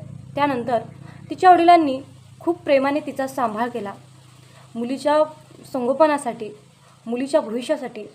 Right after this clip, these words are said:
त्यांनी दुसरं लग्न केलं. दुसरं लग्न केलं असताना तरीही ती मुलगी तिच्या वडिलांसोबत राहायची. वडील तिच्यावर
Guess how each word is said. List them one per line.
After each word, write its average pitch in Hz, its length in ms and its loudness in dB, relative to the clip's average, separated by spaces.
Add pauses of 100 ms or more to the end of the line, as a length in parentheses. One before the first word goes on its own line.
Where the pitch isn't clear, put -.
(220)
त्यांनी 285 220 0
दुसरं 262 300 -4
लग्न 247 280 -2
केलं. 220 300 -6 (920)
दुसरं 359 260 -2
लग्न 349 260 4
केलं 277 300 -2
असताना 240 320 -8 (600)
तरीही 269 240 0
ती 320 120 -4
मुलगी 277 380 -4 (340)
तिच्या 277 180 0
वडिलांसोबत 262 640 -2
राहायची. 208 400 -12 (340)
वडील 269 240 -4
तिच्यावर 269 400 0